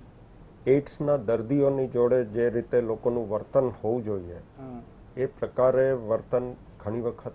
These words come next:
Speaker 1: નથી જોવા મળતું.
Speaker 2: જી,
Speaker 1: જે
Speaker 2: જી.
Speaker 1: લોકોને એઇડ્સ થયો હોય અથવા જેને ખબર પડે કે કોઈ વ્યક્તિ H I V positive છે,
Speaker 2: હમ, હમ.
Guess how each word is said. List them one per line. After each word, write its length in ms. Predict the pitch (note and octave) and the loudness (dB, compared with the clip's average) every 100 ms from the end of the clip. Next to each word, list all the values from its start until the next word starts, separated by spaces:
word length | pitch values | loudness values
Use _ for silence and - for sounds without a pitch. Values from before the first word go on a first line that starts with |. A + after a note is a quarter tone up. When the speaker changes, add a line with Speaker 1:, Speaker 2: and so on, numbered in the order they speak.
| - | -4
Speaker 1:
નથી 320 | G#2 - B2 | -4 -4 -8
જોવા 320 | G2 F2+ F2 | -8 -8 -6
મળતું. 420 | F2 E2+ - A2+ C3+ - - C3 | -6 -8 -12 -14 -14 -16 -18 -14
Speaker 2:
જી, 100 | A2 | -6
Speaker 1:
જે 60 | |
Speaker 2:
જી. 60 | G#2+ | -6
Speaker 1:
લોકોને 380 | G2+ A2+ A2 A2 - | -2 -2 -2 -4 -4
એઇડ્સ 300 | A2+ B2+ - - | -2 -2 -2 0
થયો 240 | A#2+ A#2+ A#2+ | 4 4 4
હોય 180 | A#2+ B2 - - | -2 -4 -6 -10
અથવા 380 | - - A2+ A2 - G2+ F#2+ | -4 4 4 4 -4 -12 -2
જેને 220 | B2 C3 | 0 0
ખબર 340 | - - C3+ | 0 0 0
પડે 260 | C#3 C3 B2+ | 4 4 4
કે 160 | B2 A#2 | 2 0
કોઈ 220 | B2 A#2 | 0 -2
વ્યક્તિ 340 | A#2+ A#2 - | -2 -6 -2
H 280 | A2+ G#2+ A2 | 0 0 -2
I 80 | A2 | -4
V 120 | A#2 | -4
positive 600 | A2+ G2+ G#2 B2 - B2 | -4 -2 0 0 -2 -4
છે, 200 | - - | -6 -14
Speaker 2:
હમ, 300 | D#2+ C3 | -14 -12
હમ. 80 | B2+ | -12